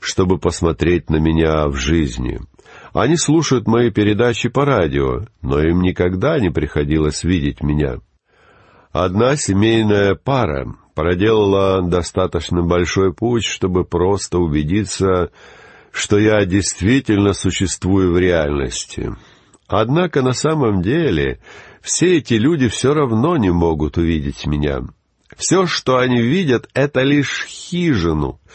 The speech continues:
ветхую храмину, в которой я живу. Я буду с вами откровенен. Моя нынешняя хижина, моё тело слабеет и подводит меня. В книге «Экклесиаст» царь Соломон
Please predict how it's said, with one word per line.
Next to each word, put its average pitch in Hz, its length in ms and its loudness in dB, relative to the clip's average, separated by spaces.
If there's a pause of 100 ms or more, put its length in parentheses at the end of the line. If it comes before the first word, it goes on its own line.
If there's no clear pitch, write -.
(360)
ветхую 147 640 0
храмину, 175 720 2
в - 120 -8
которой 104 500 2
я 90 140 4
живу. 80 480 0 (480)
Я 156 160 2
буду 131 200 0
с - 120 -4
вами 98 260 2
откровенен. 80 800 0 (880)
Моя 147 380 2
нынешняя 143 560 2
хижина, 90 560 0
моё 95 300 2
тело 104 640 0
слабеет 82 960 0 (400)
и 76 260 0
подводит 71 720 -2
меня. 65 380 -4 (720)
В - 80 -20
книге 87 560 2
«Экклесиаст» 87 800 0
царь 80 260 0
Соломон 80 720 0